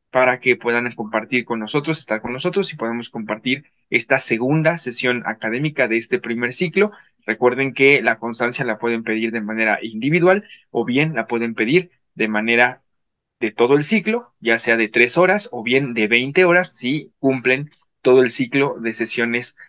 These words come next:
académicas. Aquí, así que no se les olvide, próximo veintiséis de febrero, una cita en punto de las diecinueve horas, hora de la Ciudad de México, se puedan conectar para escuchar al maestro Ramiro Altamira Camacho y, y quien compartirá este,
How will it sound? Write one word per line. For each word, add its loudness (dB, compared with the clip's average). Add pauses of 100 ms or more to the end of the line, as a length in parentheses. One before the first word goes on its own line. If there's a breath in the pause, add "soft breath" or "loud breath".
(160 loud breath)
académicas. -2
Aquí, -4
así -4
que 0
no -2
se -2
les -2
olvide, 2
próximo -6
veintiséis -6
de -8
febrero, 2
una -4
cita -4
en -4
punto -6
de -2
las -2
diecinueve 0
horas, 2
hora 0
de -4
la -8
Ciudad -4
de -2
México, 0 (420 loud breath)
se -4
puedan 4
conectar -2
para 4
escuchar -4
al 0
maestro -4
Ramiro -4 (400)
Altamira 0
Camacho -2
y, -4
y -4
quien -4
compartirá -2 (340)
este, 0